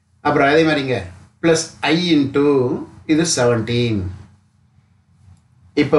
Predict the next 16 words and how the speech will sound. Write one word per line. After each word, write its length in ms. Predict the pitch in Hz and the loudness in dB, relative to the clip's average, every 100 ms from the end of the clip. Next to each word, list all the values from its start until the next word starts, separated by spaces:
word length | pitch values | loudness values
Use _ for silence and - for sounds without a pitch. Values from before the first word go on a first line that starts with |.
| 127 | 2
பாத்தீங்கன்னா 500 | 113 104 101 107 127 139 - - 151 | -2 -4 -4 -2 0 -2 -4 -6 -2
இந்த 120 | 143 - | -2 0
டூ, 80 | 175 165 131 | 2 4 4
இது 100 | 135 160 | 2 0
வந்து 160 | 156 165 | 2 0
சிம்ப்ளிஃபை 220 | 165 156 | 0 2
பண்ணிக்கணும் 300 | 143 135 131 | 0 0 0
ஒரு 100 | 123 | 0
தடவை. 220 | 123 160 190 - | 0 -2 -4 -2
two 60 | 143 127 | 0 0
into 160 | 135 143 | -2 0
இது 60 | 139 | 0
வந்து 140 | 139 127 131 | 0 0 0
ஒன் 120 | 160 165 | 0 0
பிளஸ் 260 | 160 165 - | 0 0 0
செவன்டி 280 | 131 131 | -4 -2